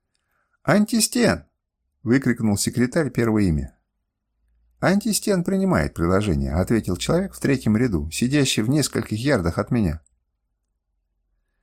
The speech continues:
Не в силах больше сдерживаться, намотав конец плаща на одну руку и стиснув рукоять меча другой, бормоча под нос проклятия, к длинному столу быстро приблизился Этиокль.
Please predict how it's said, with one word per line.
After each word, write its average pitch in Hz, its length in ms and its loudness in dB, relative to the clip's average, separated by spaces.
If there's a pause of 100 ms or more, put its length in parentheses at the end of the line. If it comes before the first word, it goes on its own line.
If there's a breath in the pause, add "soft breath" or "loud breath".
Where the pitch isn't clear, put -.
(580)
Не 110 160 2
в 151 60 -4
силах 208 320 -2
больше 180 300 -2
сдерживаться, 175 680 0
намотав 151 420 0
конец 160 320 -2
плаща 147 400 -2
на 131 140 2
одну 175 240 0
руку 95 280 -2
и 101 40 2
стиснув 117 540 -2
рукоять 127 440 0
меча 127 300 0
другой, 156 480 -2 (640 soft breath)
бормоча 127 480 2
под 131 180 0
нос 147 240 0
проклятия, - 720 -2 (120)
к - 100 -12
длинному 185 400 0
столу 175 320 0
быстро 156 400 -2
приблизился 135 680 0
Этиокль. 113 400 -2